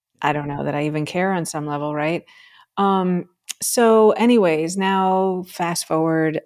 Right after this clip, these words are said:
fifty-two, been at this stuff for a long time, and I'm in this Akashic Record stuff, right? And so <laughs> the Akashic Record, again, just perspective to help frame this discussion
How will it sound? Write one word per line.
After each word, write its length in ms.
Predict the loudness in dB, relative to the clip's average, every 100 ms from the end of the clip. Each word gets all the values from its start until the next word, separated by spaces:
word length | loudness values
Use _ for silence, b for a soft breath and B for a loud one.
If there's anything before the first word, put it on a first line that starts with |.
| _
fifty-two, 840 | -12 -8 -6 -6 -2 0 2 0 -4 b b b b _ _
been 120 | 0 2
at 180 | 2
this 140 | 0 -2
stuff 180 | -2 -2
for 120 | 0
a 40 |
long 260 | 0 0 -2
time, 560 | -4 -6 -4 -2 -4 -6 b b -6
and 100 | 0
I'm 80 | 2
in 80 | 2
this 160 | -2
Akashic 540 | -6 -4 -2 -2 -2 -2
Record 360 | -2 -4 -4
stuff, 400 | -6 -6 -8 -8
right? 320 | -6 -4 -6 -8 -10
And 160 | -8
so 500 | -6 -4 -2 0 -2 -8 b b _ -12
<laughs> 0 | -8 -6 -8 -8 -10 B B B B B
the 80 | 0
Akashic 460 | 0 0 -2 -2 -2
Record, 320 | -2 -2 -4
again, 400 | -4 -4 -4 -4
just 240 | -6 -10
perspective 680 | -8 -8 -4 -6 -4 -4 -4
to 140 | -8
help 360 | -8 -4 -4 -4
frame 420 | -6 -4 -2 -2
this 160 | -2 -4
discussion 680 | -6 -6 -4 -2 0 -2